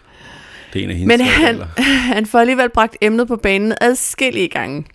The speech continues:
Speaker 1: Ja.
Speaker 2: Derudover siger han ting som, "Jeg kan se, du er tiltrukket af mig. Ellers ville du ikke holde så meget øjenkontakt." <laughs> Ej, jeg kender godt sådan nogle
Speaker 1: Åh.
Speaker 2: typer. Øh.
Speaker 1: Siger folk det?
Speaker 2: Ja.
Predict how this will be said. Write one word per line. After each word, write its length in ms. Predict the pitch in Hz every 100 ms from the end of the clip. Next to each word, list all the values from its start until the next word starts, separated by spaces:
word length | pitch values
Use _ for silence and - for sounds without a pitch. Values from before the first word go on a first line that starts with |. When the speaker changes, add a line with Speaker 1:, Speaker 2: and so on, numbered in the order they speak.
| -
Speaker 1:
Ja. 60 | 87
Speaker 2:
Derudover 460 | 262 247 220 196 220
siger 240 | - 202
han 160 | 214 208
ting 280 | 233 208
som, 320 | - 190 170 -
"Jeg 180 | - 240
kan 80 | 285
se, 180 | 311 -
du 40 |
er 40 | 311
tiltrukket 540 | - 311 - 339 320
af 180 | 294 269
mig. 120 | 294 339 349 - _ _ _ _ _ _ _ _ - - - _ _ _
Ellers 280 | 233 - 254
ville 120 | 254
du 60 | 233
ikke 120 | 240
holde 120 | 247 247
så 100 | 254
meget 200 | 233 -
øjenkontakt." 640 | 220 262 285 269 - - - 480 605 784 - -
<laughs> 480 | - - _ -
Ej, 220 | 214 202 196
jeg 140 | 202
kender 260 | - 240 247
godt 140 | 254
sådan 120 | 185 196
nogle 140 | 202
Speaker 1:
Åh. 80 | 160
Speaker 2:
typer. 280 | 370 349 415 - - - - - _ _ 233
Øh. 580 | 294 320 330 302 190 - -
Speaker 1:
Siger 300 | - - 190
folk 340 | 233 269 226 -
det? 120 | 269 - _
Speaker 2:
Ja. 140 | -